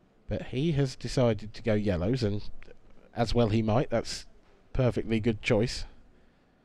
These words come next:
That, that red he's just potted was his free shot.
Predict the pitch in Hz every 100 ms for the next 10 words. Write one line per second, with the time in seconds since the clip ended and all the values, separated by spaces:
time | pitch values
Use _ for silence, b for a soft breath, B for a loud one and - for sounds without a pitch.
0 | _ _ _ _ _ _ _ _ _ 101
1 | - 117 123 - - - - - - 113
2 | 113 123 110 117 - 110 117 110 101 101
3 | - 110 - 104